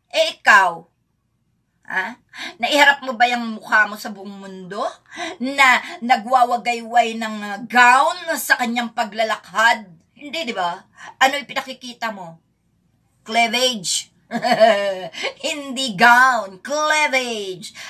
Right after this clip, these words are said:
At ikaw ba'y nakapagsalita na sa harap ng, uh, audience at saka ng mga, uh, uh, judges? Hindi. Diyan ka lang sa social media at naka-off pa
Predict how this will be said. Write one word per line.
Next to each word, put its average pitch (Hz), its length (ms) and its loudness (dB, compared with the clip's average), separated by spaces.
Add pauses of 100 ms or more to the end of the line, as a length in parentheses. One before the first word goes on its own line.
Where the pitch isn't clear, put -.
At - 160 0
ikaw 240 240 -6
ba'y 247 160 -8
nakapagsalita 220 880 -2
na 226 80 -2
sa 214 240 -2
harap 202 320 -2
ng, 208 240 -4
uh, 170 400 -4 (320)
audience 220 560 -2
at - 160 -6
saka 208 320 2
ng 196 160 -6
mga, 190 280 -4 (520)
uh, 165 260 -4 (460)
uh, 165 280 -2 (120)
judges? - 640 2 (400)
Hindi. 247 480 -12 (400)
Diyan 254 320 0
ka 262 160 2
lang 277 480 6 (160)
sa - 240 -18
social 233 320 -8
media 202 560 -8 (320)
at 220 160 2
naka-off 233 560 -2 (160)
pa 269 320 6